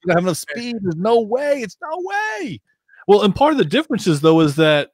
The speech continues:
Speaker 2: you know, you're talking about the comic book world versus in the Fast and the Furious is not even that. It, it's based on a reality type of scenario, and it's not reality. And like you said, they, they have to. The first one was good enough, but they,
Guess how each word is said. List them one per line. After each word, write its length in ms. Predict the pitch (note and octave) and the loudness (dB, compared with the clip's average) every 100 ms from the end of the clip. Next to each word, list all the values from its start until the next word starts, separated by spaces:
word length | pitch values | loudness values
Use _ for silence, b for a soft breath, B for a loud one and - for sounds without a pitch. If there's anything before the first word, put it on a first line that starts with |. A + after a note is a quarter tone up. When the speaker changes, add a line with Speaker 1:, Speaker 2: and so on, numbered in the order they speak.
| _ | _
Speaker 2:
you 120 | D#3+ | -4
know, 60 | D#3+ | -2
you're 100 | G#3 | -2
talking 300 | B3+ G#3 E3+ | 0 -2 0
about 140 | D3+ | -2
the 60 | B2 | -4
comic 360 | - C4+ A#3 - | -4 -4 -4 -6
book 160 | C#3 | -8
world 280 | B2+ C3+ B2+ | -2 0 0
versus 460 | C3 C#3 - C3 C3 | 0 -2 0 -2 0
in 80 | |
the 80 | C3+ | -2
Fast 260 | - E3 - | 0 -2 0
and 60 | B2 | -4
the 40 | |
Furious 260 | G#3+ F3 C3 | -2 0 0
is 140 | A#2+ | 0
not 200 | C#3+ D3+ | 0 0
even 300 | D#3+ E3+ A#2+ | 0 0 0
that. 320 | A2 A#2 E2+ | 0 0 0
It, 140 | C#3 D#3 | -2 0
it's 220 | D#3+ C3+ | -4 -2
based 360 | B2 A3 A3+ D3 | 0 2 2 0
on 140 | B2 | 2
a 60 | A2+ | 0
reality 640 | A#2+ A#2 B2 B2 A#2 A2+ | 0 2 2 0 -2 -6
type 260 | - A2+ G#2+ | -4 -4 -6
of 100 | G2 | -8
scenario, 600 | A2+ C#3+ F#3+ G2+ F#2 A#2 | -6 -4 -4 -4 -6 -4
and 100 | C3 | -4
it's 240 | A#2+ - | -6 -6
not 400 | C3+ D3+ E3+ C#3 | -2 0 0 -2
reality. 600 | C#3 C#3 F#3 B2+ E2+ D#2+ b b b b | -2 0 0 -2 -6 -16 b b b b
And 120 | B2 C3+ | 0 2
like 180 | C#3 | 0
you 80 | C3+ | -4
said, 380 | A#2+ G#3 F3 A#2+ | -2 2 2 2
they, 100 | C3 | -2
they 160 | C#3 D#3 | -2 0
have 220 | E3 - | 0 0
to. 200 | C#3+ C3+ b b - | -2 -4 b b -6
The 80 | C3 | 0
first 260 | G3 G#3 | 0 2
one 120 | G3 | 0
was 260 | D#3+ C3+ A#2 | 0 0 -2
good 200 | E3 F#3 | -2 -2
enough, 340 | D3+ A#2+ B2 - | 0 0 0 -2
but 100 | C3 | -2
they, 220 | C3+ C#3 | -2 -4